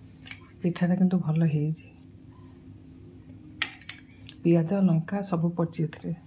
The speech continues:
ରାତି ପାଇଁ ପନିର ତରକାରୀଟା କରିଦେଲି। ଏଇଟା ଆଳୁ ଟିକେ ପକେଇ ଦେଇଛି ଆଜି। ମୁଁ କେବେ ଆଳୁ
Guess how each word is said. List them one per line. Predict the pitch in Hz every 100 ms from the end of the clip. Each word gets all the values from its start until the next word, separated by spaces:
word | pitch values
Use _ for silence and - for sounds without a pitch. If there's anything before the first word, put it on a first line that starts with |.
| - - - _ _ - - - - - - - - 233
ରାତି | 214 233
ପାଇଁ | 202 240 240
ପନିର | 233 214 208
ତରକାରୀଟା | 202 202 208 220 220
କରିଦେଲି। | 208 202 220 285
ଏଇଟା | - - - - - 202 180
ଆଳୁ | 190 196
ଟିକେ | 196 208
ପକେଇ | 196 190 196
ଦେଇଛି | 196 202
ଆଜି। | 185 190 254 - - - - - - - - - - - - - - - - - - - - - - - - - - - - - - - - - - - - - -
ମୁଁ | 196
କେବେ | 214 214
ଆଳୁ | 202